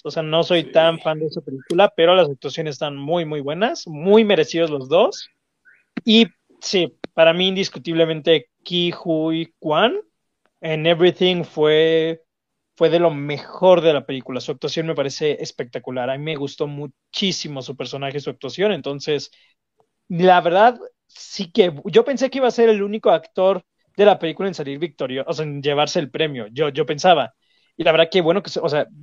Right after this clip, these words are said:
Speaker 1: súper merecido, súper merecido, la verdad, muy buena. Y en general, algún actor de reparto que hubiera metido yo, no se me ocurre ninguno, al menos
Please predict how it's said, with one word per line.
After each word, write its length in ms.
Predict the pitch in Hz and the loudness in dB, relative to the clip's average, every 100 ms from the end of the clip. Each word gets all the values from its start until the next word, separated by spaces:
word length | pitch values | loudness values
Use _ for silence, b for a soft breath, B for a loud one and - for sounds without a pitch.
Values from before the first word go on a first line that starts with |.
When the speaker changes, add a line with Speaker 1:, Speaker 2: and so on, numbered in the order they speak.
| 151 151 | -16 -14
Speaker 1:
súper 540 | - 214 180 190 170 | -2 -2 0 4 4
merecido, 720 | 160 147 135 - 147 127 113 _ | 2 -6 -8 -8 -8 -8 -10 _
súper 460 | _ - 202 - 165 | _ 2 2 4 2
merecido, 520 | 147 127 - 147 123 | 0 -6 -6 -6 -6
la 80 | 120 | -6
verdad, 200 | 123 131 | -4 -6
muy 240 | 131 139 139 | -6 -10 -8
buena. 300 | 127 113 104 b b b | -8 -10 -18 b b b
Y 140 | 185 | 2
en 120 | 208 196 | 2 4
general, 460 | 208 190 202 240 | 0 4 4 6
algún 240 | 262 240 254 | 2 0 -4
actor 340 | 247 220 202 | -2 -2 2
de 160 | 214 233 | 4 2
reparto 800 | 190 160 - 143 190 220 262 254 | 0 -6 -6 -2 -2 -4 -8 -6
que 100 | 240 | -4
hubiera 200 | 233 240 | -2 0
metido 420 | 233 - 220 220 | -2 -2 4 4
yo, 320 | 185 214 233 | 6 4 4
no 180 | 226 190 | -2 -6
se 140 | - | -4
me 80 | 202 | -6
ocurre 320 | 160 - 175 190 | -6 -8 -6 -6
ninguno, 580 | 156 143 131 139 123 | -6 -10 -10 -10 -10
al 100 | 120 | -10
menos 800 | 151 170 185 185 170 - - - | -6 -4 -2 -2 -4 -12 -14 -18